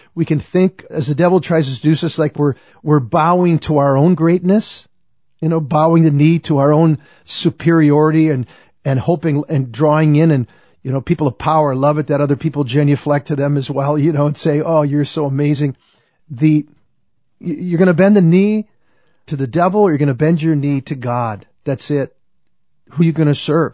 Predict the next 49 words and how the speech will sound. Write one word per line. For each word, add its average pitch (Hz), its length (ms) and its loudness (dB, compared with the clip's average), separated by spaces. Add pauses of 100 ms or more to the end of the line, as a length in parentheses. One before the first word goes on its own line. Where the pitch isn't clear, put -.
One 147 220 -4
of 147 60 -2
those 151 200 -2
two. 143 220 -4
That's, 160 260 -6
that's 175 480 -4
all 160 280 0
that's 156 220 -4
in 127 160 -4
play. 135 420 -4 (360)
But 165 140 -4
human 226 320 2
pride, 165 440 -2
the 139 80 -6
pride 185 300 -4
of 143 100 -4
mind 143 320 0
is 120 140 -8
just - 240 -2
so 165 220 -2
dark 143 360 -2
and 127 100 -10
so 151 240 -6
<laughs> - 140 -14
filled 160 380 -2 (260)
with 151 160 -2
itself 147 800 -2 (460)
and 151 100 0
its 127 180 -4
own 156 280 0
wisdom. 135 600 0 (420)
And 135 140 -4
so 156 120 -2
I'm 139 160 -2
just, 123 240 -12
um, 131 320 -10
first 190 220 -2
of 160 60 -2
all, 135 100 2
none 151 160 0
of 156 80 0
that 143 120 -2
stuff 143 320 -6
you're 139 100 -6
talking 135 420 -6
about, 127 180 -6
Peter, 135 340 -4
is 120 220 -8
real. 135 500 -2